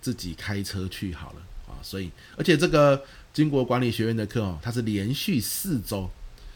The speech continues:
就是从今天开始，那一路四周，好，要，要来去分享。但不，这应该是要下周讲的嘛，因为我每一周的这个生活周记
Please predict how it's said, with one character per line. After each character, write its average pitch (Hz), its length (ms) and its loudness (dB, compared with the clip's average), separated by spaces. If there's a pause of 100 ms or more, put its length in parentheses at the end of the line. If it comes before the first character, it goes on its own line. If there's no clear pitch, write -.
(320)
就 104 100 -6
是 92 360 -6
从 110 220 -4
今 127 200 0
天 120 180 0
开 110 200 -2
始， 90 240 -6 (240)
那 92 200 -6
一 92 120 -6
路 107 200 0
四 101 320 -4
周， 85 280 -6 (220)
好， 71 200 -10
要， 85 140 -8
要 87 220 -6
来 76 100 -4
去 - 160 -4
分 82 300 -8
享。 - 120 -8 (920)
但 208 120 2
不， 233 160 4
这 254 200 8
应 247 80 4
该 240 100 6
是 240 120 0
要 240 60 0
下 202 300 2
周 139 240 2
讲 87 240 -2
的 87 60 -4
嘛， 85 100 -4
因 143 60 2
为 175 40 4
我 151 140 2
每 104 180 0
一 117 120 0
周 117 200 2
的 110 120 2
这 107 80 -4
个 107 100 -2
生 120 260 -2
活 98 160 -2
周 98 220 -2
记 104 180 -2